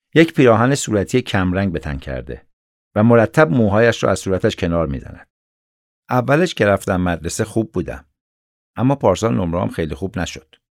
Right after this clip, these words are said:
بابام گفت: 'مگه نمی‌خوای افتخار من باشی؟' صورتش کمی گل می‌اندازد.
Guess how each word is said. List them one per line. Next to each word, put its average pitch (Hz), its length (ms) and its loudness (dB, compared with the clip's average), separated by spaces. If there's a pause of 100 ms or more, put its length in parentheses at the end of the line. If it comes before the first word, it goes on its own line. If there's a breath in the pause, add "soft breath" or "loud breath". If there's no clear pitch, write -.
(480)
بابام 95 340 -2
گفت: 117 340 -2
'مگه 90 240 -4
نمی‌خوای 117 380 0
افتخار 92 440 -4
من 85 220 -4
باشی؟' 82 420 -12 (920)
صورتش 135 440 0
کمی 147 220 0
گل 113 220 4
می‌اندازد. 69 720 -6